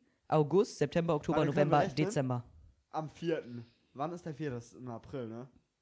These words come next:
Speaker 1: Ich glaub, so genau kann man's nicht ausrechnen, weil es gibt ja auch so Schaltjahr und so eine Kacke, ne?
Speaker 2: Ja, ja. Aber Leute, stellt euch vor, im April feiern die einfach meinen Geburtstag. Ich so,
Speaker 1: Die
Speaker 2: yo,
Speaker 1: wissen gar
Speaker 2: nee.
Speaker 1: nicht, wann du Geburtstag, also die meisten Leute wissen gar nicht,
Speaker 2: <laughs> Selbst
Speaker 1: warum du
Speaker 2: meine
Speaker 1: Geburtstag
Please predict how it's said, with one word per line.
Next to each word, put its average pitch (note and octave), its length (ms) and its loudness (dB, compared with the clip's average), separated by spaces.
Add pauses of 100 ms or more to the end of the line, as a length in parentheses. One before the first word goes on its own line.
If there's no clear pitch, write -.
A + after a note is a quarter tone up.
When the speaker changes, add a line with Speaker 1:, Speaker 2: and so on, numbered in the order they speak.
(220)
Speaker 1:
Ich - 80 -20
glaub, C3+ 120 0
so - 80 -6
genau C#3 140 2
kann - 100 -2
man's - 140 -2
nicht C3 120 -4
ausrechnen, C3+ 320 -2
weil B2+ 80 0
es B2 60 -6
gibt - 140 -6
ja B2 60 0
auch B2 40 -2
so C3 120 -6
Schaltjahr C3 340 -2
und B2 80 -4
so - 60 -10
eine C3 100 -6
Kacke, - 240 -8
ne? C3+ 140 -4 (200)
Speaker 2:
Ja, B2 180 -12
ja. B2 340 -10 (140)
Aber C3+ 380 -6
Leute, D3+ 220 -4
stellt D3+ 260 -2
euch C#3 60 -4
vor, C3 320 -4
im C3 160 -6
April C3 320 -4
feiern C#3+ 260 -2
die B2 60 -4
einfach A#2+ 140 -6
meinen A#2 180 -6
Geburtstag. A2+ 680 -8 (280)
Ich A#2+ 140 -12
so, - 80 -8
Speaker 1:
Die B2 80 4
Speaker 2:
yo, C#3+ 40 4
Speaker 1:
wissen D#3+ 220 4
gar C#3 140 4
Speaker 2:
nee. - 60 2
Speaker 1:
nicht, - 140 -4
wann C3 140 0
du B2+ 100 -2
Geburtstag, B2+ 640 -6
also B2 140 -6
die B2+ 60 -6
meisten D3 220 -2
Leute C#3 120 -2
wissen F3 180 6
gar F#3 60 6
nicht, C3+ 80 0
Speaker 2:
<laughs> - 0 -
Selbst C#3 40 -6
Speaker 1:
warum C#3 160 4
du C#3+ 60 2
Speaker 2:
meine D#3 120 2
Speaker 1:
Geburtstag D#3 260 2